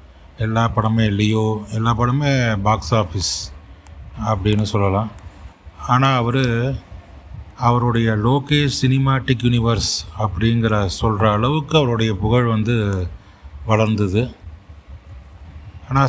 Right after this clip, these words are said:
சமீபத்துல வெளியான அந்த கூலி படத்துடைய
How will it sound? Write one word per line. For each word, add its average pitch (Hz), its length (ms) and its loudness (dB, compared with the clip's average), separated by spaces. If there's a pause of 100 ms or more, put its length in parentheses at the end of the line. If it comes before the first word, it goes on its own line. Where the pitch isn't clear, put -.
சமீபத்துல 147 680 2
வெளியான 123 540 2
அந்த 120 320 2
கூலி 135 480 0
படத்துடைய 107 920 0